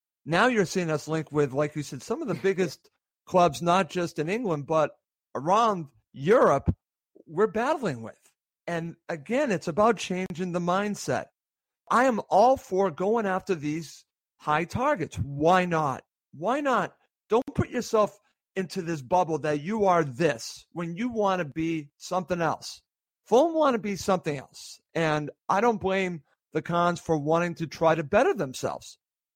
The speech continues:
Speaker 1: This is my opinion, Max. They don't want to accept that they are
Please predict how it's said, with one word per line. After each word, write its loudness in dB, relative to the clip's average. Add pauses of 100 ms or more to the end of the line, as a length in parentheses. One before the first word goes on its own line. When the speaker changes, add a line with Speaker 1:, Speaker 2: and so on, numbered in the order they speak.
Speaker 1:
This -6
is -10
my 2
opinion, -2
Max. -6
They 2
don't 2
want 6
to 0
accept -2 (340)
that 0
they 2
are 2